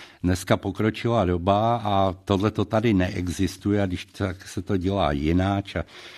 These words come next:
já si myslím, že by se to k těm mlíčným barům mělo vrátit. A tak jsme zkusili to, přihrála nám příležitost Budějovický nemocnice, kde tam udělali nějaký objekt takovej, který měl jiný poslání, potom nebylo splnitelný, nebo se nechtělo, to nevím.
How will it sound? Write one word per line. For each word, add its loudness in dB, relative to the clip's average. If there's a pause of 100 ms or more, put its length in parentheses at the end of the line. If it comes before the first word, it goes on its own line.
(160)
já -2
si 2
myslím, 2
že 0
by -2
se -6
to -6
k -20
těm -2
mlíčným -2
barům 0
mělo 0
vrátit. -4
A -14 (100)
tak -10
jsme -2
zkusili -2
to, -2
přihrála 0
nám -2
příležitost -4 (300)
Budějovický 2
nemocnice, 2
kde -2
tam -4
udělali 0
nějaký -6 (480)
objekt -2
takovej, -4
který -2
měl 0
jiný 6
poslání, 0
potom -2
nebylo -2
splnitelný, 2
nebo -4
se -12
nechtělo, -4
to -4
nevím. 2